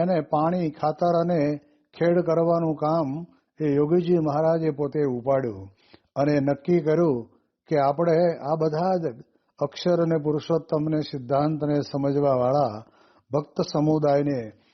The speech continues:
અને સત્સંગ સમુદાયને મંદિરોની અંદર અને નાના મોટા બાળ, બાળક, બાળિક-, બાલિકાઓ, યુવક યુવતીઓના જીવની અંદર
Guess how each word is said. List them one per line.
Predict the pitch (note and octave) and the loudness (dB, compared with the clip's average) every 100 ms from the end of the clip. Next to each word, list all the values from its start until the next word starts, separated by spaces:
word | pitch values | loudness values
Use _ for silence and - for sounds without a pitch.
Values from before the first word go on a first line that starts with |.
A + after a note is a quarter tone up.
| _ _ | _ _
અને | C#3+ D3 | -2 -2
સત્સંગ | D3 D#3+ - F#3+ G3 | -2 -4 -4 -2 0
સમુદાયને | F3 F3 E3 D3+ D3 D3+ C#3+ A#2+ G#2+ _ _ _ - | 0 0 0 2 2 2 -2 -4 -10 _ _ _ -6
મંદિરોની | D3 D#3+ F3 F3 E3+ D#3+ D#3 | -2 0 2 2 2 2 2
અંદર | C#3+ D#3 D#3+ C#3 A2 - _ _ _ | 0 0 2 0 -2 -12 _ _ _
અને | D3 D#3 D#3 E3+ D3 | -2 0 0 0 0
નાના | D3+ F3 F3 | 0 2 2
મોટા | D#3+ D#3+ D#3 | 2 0 0
બાળ, | D3 C#3+ D#3 D#3+ | 0 0 2 0
બાળક, | C#3+ D3 D#3+ D#3+ D#3 | 0 0 0 -2 -4
બાળિક-, | C#3 D3 E3 D3+ C#3 | 0 2 0 -4 -2
બાલિકાઓ, | C#3+ D#3+ D#3+ D3+ D#3 D#3 A#2 A2+ _ _ _ C#3+ | 0 2 0 2 2 2 -2 -8 _ _ _ -2
યુવક | D#3+ E3+ D#3+ | 2 2 0
યુવતીઓના | D3+ D#3+ E3+ F#3+ F3+ E3 E3+ | -2 -2 -2 0 2 2 0
જીવની | D3 B2 D#3 F3+ F#3+ | -2 -4 -2 0 2
અંદર | D#3 E3 E3+ D#3 | 2 2 2 0